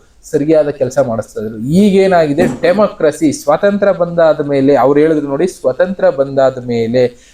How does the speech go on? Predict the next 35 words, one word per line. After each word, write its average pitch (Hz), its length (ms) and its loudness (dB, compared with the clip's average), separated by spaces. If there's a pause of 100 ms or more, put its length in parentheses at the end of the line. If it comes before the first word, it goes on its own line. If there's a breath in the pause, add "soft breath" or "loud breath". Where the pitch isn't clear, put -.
(120)
ನಮ್ಮ 160 340 0
ದೇಶದ 151 400 -2
ಜಿ 131 280 -2
ಡಿ 160 160 2
ಪಿ 139 200 -4
ಯಾವ 135 180 2
ಪರ್ಸೆಂಟ್ 160 500 -4
ಇಳಿತು? 147 240 -4
ನಾಲ್ಕು 180 380 -4
ಪರ್ಸೆಂಟ್ 170 360 -8
ಇಳಿತು. 147 240 -4
ಟ್ವೆಂಟಿ 139 480 -6
ತ್ರೀ 175 220 0
ಪರ್ಸೆಂಟ್ 165 420 -2
ಇದ್ದಿದ್ದು 156 300 -2
ನಾಲ್ಕು 143 420 0
ಪರ್ಸೆಂಟ್ 165 340 -6
ಇಳಿದೋಯ್ತು. 135 440 -2
ಯಾಕೆ 151 400 -2
ಅಂದ್ರೆ 135 240 -2
ಸ್ವಾತಂತ್ರ್ಯ - 760 -4
ಬರ್ತಾ 131 300 0
ಇದ್ದಂಗೆ 127 340 0
ರಿಸರ್ವೇಶನ್‌ಗಳು 139 840 0
ಶುರು 117 260 -2
ಆಗೋದು. 104 800 -6
ನಾವೇ 127 600 0
ಕಾನೂನು 143 400 -2
ನಡೆಸ್ಬೇಕು, 120 520 -8
ನಾವೇ 127 360 0
ಮಾಡಿದ್ದೇ 151 440 -2
ಕಾನೂನು 143 460 0
ಅನ್ನೋ 123 180 -2
ಮಟ್ಟಕ್ಕೆ 139 360 -6
ಬಂದ್ಬಿಡ್ತು. 131 520 -2